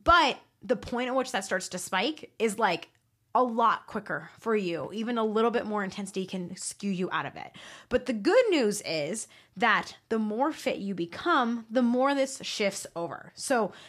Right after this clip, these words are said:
as you gain fitness, as you get more fit, you can start exercising at fifty, sixty, even upwards of very fit people, like, seventy-five,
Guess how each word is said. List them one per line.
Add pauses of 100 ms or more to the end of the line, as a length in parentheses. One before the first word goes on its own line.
(160)
as
you
gain
fitness,
as
you
get
more
fit, (240)
you
can
start
exercising (180)
at (400)
fifty, (320)
sixty, (100)
even
upwards
of
very
fit
people,
like,
seventy-five,